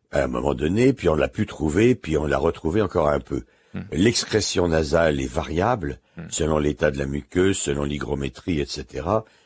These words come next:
Speaker 1: Et à mon avis, c'est simplement une question de seuil de détection. Euh, on est infecté, et alors on est infecté pour un bout de temps, parce qu'on est déjà contagieux, euh, cinq ou six jours avant le, des signes cliniques. Et après la maladie, même s'il a été, euh, très visible,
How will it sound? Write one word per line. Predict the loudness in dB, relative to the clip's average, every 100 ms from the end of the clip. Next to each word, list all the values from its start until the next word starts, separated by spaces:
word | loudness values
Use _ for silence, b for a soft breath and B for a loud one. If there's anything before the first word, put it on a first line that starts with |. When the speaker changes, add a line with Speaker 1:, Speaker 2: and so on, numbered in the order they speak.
| b
Speaker 1:
Et | -2
à | 0
mon | 2
avis, | 2 2 0
c'est | 0
simplement | 0 -2 -2 -4
une | -4
question | -6 -6 -6
de |
seuil | 0 0
de | 0
détection. | -4 -6 -10 -8 -2 -4 -4 b b b -10
Euh, | -6 0
on | 2
est | 2 0
infecté, | -2 -4 -6 -2 0 2
et | 0
alors | 0 0
on |
est | -2 -2
infecté | -6 -6 -6
pour | -4 -2
un |
bout | -2 -4
de | _
temps, | -2 -2
parce | -4 -12
qu'on | -6 -4
est | -4
déjà | -2 -4
contagieux, | -4 -2 0 0 0 -2 -2 b b b b
euh, | -6
cinq | -2 -2 -2
ou |
six | -4 -2 -2
jours | 0 0 0
avant | -2 0 0
le, | -2 -4 -8 -10 -14 -18 -20 -20 _
des | -10
signes | -8 -8
cliniques. | -10 -4 -2 -2 -12 _ _ _ _ _ 2
Et | 2 2
après | -4 -2 -2 2
la | 2
maladie, | 4 2 0 -2 -2
même | -2
s'il | -2 -2 -2
a |
été, | -2 -4 -6 -4 -6
euh, | -12 -8
très | -2
visible, | -2 -2 -4 -4 -4